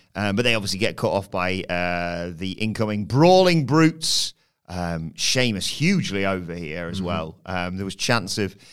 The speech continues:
Speaker 1: nothing against, uh, Ridge the Fridge or Butch, but they were, fans were literally like, "Don't care, we want Sheamus."
Speaker 2: It's, uh, it's not sort of, uh, obviously he can't at the moment fight for the Intercontinental title, which is the one belt left standing. But that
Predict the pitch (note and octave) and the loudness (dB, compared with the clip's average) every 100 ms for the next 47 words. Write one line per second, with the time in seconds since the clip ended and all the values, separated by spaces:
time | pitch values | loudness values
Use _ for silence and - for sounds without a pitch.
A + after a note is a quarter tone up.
0 | - C#3+ E3 G2+ A#2 A#2 G2+ - - - | -8 -6 -4 -4 -2 -2 -2 -6 -6 -10
1 | _ _ - F2 F#2 G#2 F#2+ F#2 - F2+ | _ _ -8 -6 -2 -4 -4 -8 -6 -6
2 | F2 - - - E2+ E2+ - E2+ - - | -8 -12 -14 -8 -8 -8 -8 -8 -6 -10
3 | - _ - G#2 A2+ A#2 - - B2 A2 | -12 _ -4 0 0 -2 -6 -2 0 0
4 | G2 F#2 F#2 F2 - _ - E3 B2+ G#2 | -2 -4 -4 -4 -6 _ 2 2 2 0
5 | G2 F#2+ A#2 A2+ G#2 - E2+ D#2+ E2 - | -2 -2 -6 -4 -4 -4 -6 -4 -8 -6
6 | - - - - - C3 - C3+ B2+ C3+ | -10 -10 -20 -12 -6 -2 4 6 6 2
7 | - C3+ B2+ - C3+ B2 A2 A2 A2 G#2+ | 0 2 2 2 0 0 2 2 4 4
8 | G2+ - - - _ C3 A2+ C3+ B2+ B2+ | 2 -4 -20 -20 _ -4 0 0 2 4
9 | B2+ B2+ A2 A2+ A#2 A2 G#2+ A#2+ A#2 A#2 | 4 4 -2 2 4 2 0 2 2 0
10 | G#2+ G2+ G2+ - A2+ - A#2 A2 - - | -4 -2 -4 -6 -8 -6 -8 -8 -10 -4
11 | G#2 G#2 G2+ A2 A2 G2+ G#2+ G2+ A#2 G#2 | -4 -2 -6 -6 -6 -4 -4 0 0 0
12 | - A#2+ G#2 - A#2 A2 G2+ G2 - - | -4 -14 -10 -6 -2 -2 -2 -8 -14 -20
13 | _ _ B2+ A#2 A#2 A#2 | _ _ -4 2 2 2